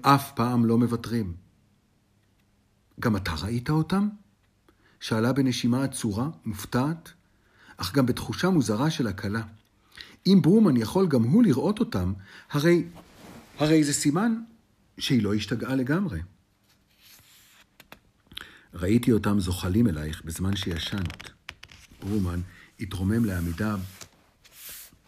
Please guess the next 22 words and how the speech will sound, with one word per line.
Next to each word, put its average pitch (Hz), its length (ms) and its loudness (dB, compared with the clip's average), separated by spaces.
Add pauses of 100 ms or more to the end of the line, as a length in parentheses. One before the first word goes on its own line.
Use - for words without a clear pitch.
(960)
עד 135 160 -2
שססקי 123 500 -4
חשבה 101 400 -4 (300)
שהלוואי 123 520 2
שהייתה 117 400 -4
מעיזה 113 400 -2
להציע 120 480 -4
לעזור 98 440 -6
לו. 85 140 -8 (2750)
הוא 110 120 -2
התנשם, 98 640 -4 (560)
בעומדו 107 380 0
נשען 131 440 -2
על 104 100 -2
הקו 113 340 -4
שלו 95 280 -6
מצד 110 340 -4
אחד 92 300 -6 (420)
ועל 107 140 0
השיח 107 440 -2
מצד 95 320 -6
שני, 85 320 -8